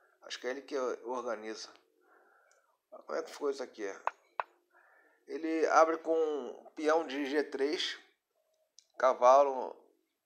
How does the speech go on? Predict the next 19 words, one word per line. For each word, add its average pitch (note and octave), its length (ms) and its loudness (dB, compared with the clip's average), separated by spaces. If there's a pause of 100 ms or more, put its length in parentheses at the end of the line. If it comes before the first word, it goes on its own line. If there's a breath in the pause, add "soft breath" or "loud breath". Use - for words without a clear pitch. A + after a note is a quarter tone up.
(260)
F A#2 260 -4
seis - 760 -8 (680 soft breath)
e B2 100 -16
bispo C3+ 840 -8
em A#2+ 580 -10 (2250 soft breath)
fianqueto. A2+ 680 -6 (100)
Eu C3+ 80 -12
vou D#3+ 100 -2
acelerar D#3 340 6
um - 60 -8
pouquinho, A#2+ 420 -8 (540)
tá? C3+ 300 2 (1700 soft breath)
Para B2 140 -6
o A#2+ 100 -6
vídeo B2+ 300 -10
não C3+ 100 -10
ficar - 200 -4
muito C3 260 -4
longo. A#2+ 360 0